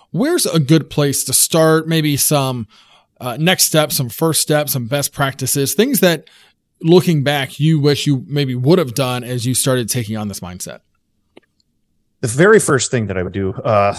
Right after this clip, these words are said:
Speaker 2: like I said, the book is, is spectacular about, uh, anti-fragility. That,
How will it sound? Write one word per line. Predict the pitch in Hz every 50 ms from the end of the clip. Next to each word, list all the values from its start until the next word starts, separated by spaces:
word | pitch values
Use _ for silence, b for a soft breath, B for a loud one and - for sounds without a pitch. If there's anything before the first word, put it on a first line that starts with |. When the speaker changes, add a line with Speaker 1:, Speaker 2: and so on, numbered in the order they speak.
| - -
Speaker 2:
like | - 127
I | 117
said, | 107 - 113 98 95
the | 120 107
book | 95 - 160 147 - 139
is, | 117 - -
is | - 139 123 110 -
spectacular | - - 117 101 - 113 98 92 - 107 95 92
about, | 90 92 92 90 - -
uh, | 104 92 92 -
anti-fragility. | 110 95 90 92 98 90 - - 92 85 - 95 87 87 90 92 90 87
That, | - 123 135 -